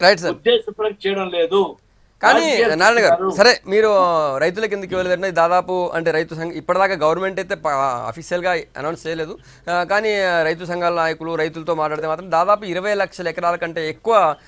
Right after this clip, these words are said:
Speaker 1: పంట నష్టం జరిగింది. అది పత్తి కావచ్చు, సోయా కావచ్చు, లేక వరి కావచ్చు, వరి పూర్తిగా నేల, నేల కొరిగింది. కరెక్ట్గా ఇప్పుడు, ఆ, గొలుసేస్తున్నటువంటి time ఇది. తర్వాత అటు పత్తి అయితే పూర్తిగా పత్తి విచ్చుకున్నటువంటి time. ఈ టైంలో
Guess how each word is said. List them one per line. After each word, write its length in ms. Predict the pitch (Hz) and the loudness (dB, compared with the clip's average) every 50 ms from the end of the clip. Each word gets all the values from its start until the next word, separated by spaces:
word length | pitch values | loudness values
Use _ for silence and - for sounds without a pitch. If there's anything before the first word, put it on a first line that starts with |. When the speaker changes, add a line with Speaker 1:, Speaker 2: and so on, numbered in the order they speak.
| - - _ | -20 -10 _
Speaker 1:
పంట 140 | 151 156 180 | -4 -2 0
నష్టం 280 | 202 196 185 - 180 175 | 0 0 0 -2 -2 -6
జరిగింది. 200 | 170 160 160 151 | -6 -4 -4 -4
అది 100 | 139 135 | -6 -4
పత్తి 320 | - 143 139 - - 165 | -4 -4 -6 -4 -8 -4
కావచ్చు, 320 | 151 160 156 156 147 156 151 | 0 0 0 0 -2 -8 -12
సోయా 280 | - 139 147 147 151 | -6 -2 0 0 0
కావచ్చు, 380 | 147 147 143 143 143 147 - 151 | 0 0 -2 -2 -2 -4 -6 -8
లేక 120 | 147 139 135 | -8 -6 -4
వరి 200 | 131 131 147 160 | -4 -4 -4 -2
కావచ్చు, 320 | - 156 147 147 123 143 | 0 0 0 0 -2 -2
వరి 160 | 135 139 147 | -4 -4 -4
పూర్తిగా 380 | 143 - 151 160 160 - 165 165 | -4 -6 -8 -8 -6 -4 -4 -2
నేల, 340 | 156 151 147 151 151 143 139 | -2 -2 0 0 0 0 -2
నేల 200 | 139 147 147 151 | -2 -4 -4 -4
కొరిగింది. 440 | 139 147 143 143 139 135 135 135 - - - - _ | -4 -6 -6 -6 -8 -10 -12 -14 -14 -18 -20 -8 _
కరెక్ట్గా 600 | 139 160 151 - _ 196 185 196 185 165 - - - - _ - - | -2 -2 -2 -4 _ 0 4 6 6 6 6 4 0 -6 _ -12 -12
ఇప్పుడు, 220 | 147 151 170 175 160 156 | -8 -4 -2 -2 0 0
ఆ, 80 | 151 147 143 143 139 135 135 131 127 120 117 110 - - - _ _ 120 | 0 0 0 -2 -2 -4 -4 -4 -6 -6 -8 -10 -12 -16 -20 _ _ -4
గొలుసేస్తున్నటువంటి 600 | 151 165 156 175 165 - 170 160 143 151 139 117 | -4 -4 -4 -6 -8 -8 -8 -8 -8 -8 -4 -2
time 200 | 143 147 151 151 | -2 0 0 -2
ఇది. 220 | 139 131 135 139 - - - _ | -4 -8 -8 -12 -14 -18 -12 _
తర్వాత 200 | - 139 151 139 | -2 -2 0 0
అటు 100 | 156 - | 0 -2
పత్తి 220 | 123 143 139 139 170 | -2 -6 -4 -2 -4
అయితే 160 | 170 156 170 | -2 -2 -6
పూర్తిగా 340 | - - 160 170 156 185 165 | -8 -6 -8 -6 -4 -4 -2
పత్తి 240 | 135 156 156 - 165 | -2 -4 -6 -6 -8
విచ్చుకున్నటువంటి 540 | 156 147 - - 208 208 185 190 190 156 | -8 -10 -6 -4 -4 -2 -2 -2 -2 0
time. 200 | 165 156 147 143 | 0 0 0 0
ఈ 100 | 143 156 | -4 -2
టైంలో 440 | 165 180 175 185 190 185 170 170 180 | -2 -2 0 0 2 2 2 2 0